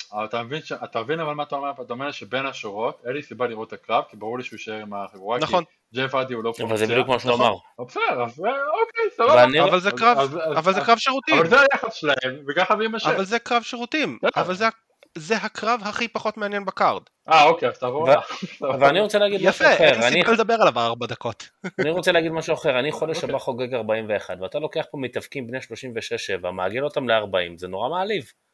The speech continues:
Speaker 3: זה גורם לי להרגיש שלא עשיתי בחיים שלי כלום.
Speaker 1: עזוב אותך, זה לא ייגמר.
Speaker 2: נלך על הקרב הפחות מעניין מבין השלוש קרבות של סמקדאון ש-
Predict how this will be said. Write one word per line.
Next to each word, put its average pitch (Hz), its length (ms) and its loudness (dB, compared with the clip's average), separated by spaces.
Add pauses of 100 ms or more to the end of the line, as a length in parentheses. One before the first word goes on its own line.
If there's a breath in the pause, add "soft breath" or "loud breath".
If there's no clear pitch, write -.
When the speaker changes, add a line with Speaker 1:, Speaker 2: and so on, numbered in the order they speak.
(140)
Speaker 3:
זה 113 100 -16
גורם 117 220 -2
לי 165 40 -2
להרגיש 180 340 0
שלא 117 220 2
עשיתי 127 200 -2
בחיים 131 340 2
שלי 135 180 -8
כלום. 180 240 -8 (140)
Speaker 1:
עזוב 120 160 -4
אותך, - 200 -12 (180)
זה 104 80 -20 (140)
לא 113 80 -10
ייגמר. 113 340 -10 (400)
Speaker 2:
נלך 120 300 -2
על 113 100 -4
הקרב 120 320 -2
הפחות - 460 -2
מעניין 117 300 -4
מבין 107 300 -8
השלוש 101 920 -6
קרבות 107 240 -10
של 104 80 -14
סמקדאון 107 480 -10
ש- - 100 -20